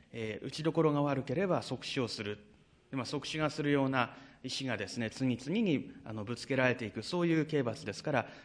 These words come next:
命は一瞬に奪われます。十字架はそうじゃないわけです。十字架は、えー、十字架の木に、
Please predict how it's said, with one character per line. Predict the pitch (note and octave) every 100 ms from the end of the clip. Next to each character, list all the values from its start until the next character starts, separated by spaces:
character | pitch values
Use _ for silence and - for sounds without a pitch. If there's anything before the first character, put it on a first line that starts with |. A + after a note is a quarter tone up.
| -
命 | G#3 F#3 -
は | A#2+
一 |
瞬 | A#2 - F3+ E3+
に | D#3 C#3 - - - - -
奪 | C3+ B2+
わ | A#2+
れ | G#2
ま | G2
す。 | - - - - _ - - _ - - - - _ _ - - - - _ _
十 | D3+ F#3+
字 | A3
架 | A#3
は | A3
そ | B3+
う |
じ | F3+
ゃ | B2
な | D3
い | B2+
わ | F#2+
け | F#2+
で | -
す。 | - - - - - - - - -
十 | D3+ F#3+
字 | F#3 F#3+
架 | F#3
は、 | F#3 F3 B2 - - - - - -
え | - - B2+ B2+ C3+ B2+ B2 B2+ C3 C3+ C3+ - _ _ _ _ _ _ -
ー、 |
十 | D3+
字 | D3+
架 | D3+ D3
の | C3+
木 | D#3
に、 | C#3+ B2 - -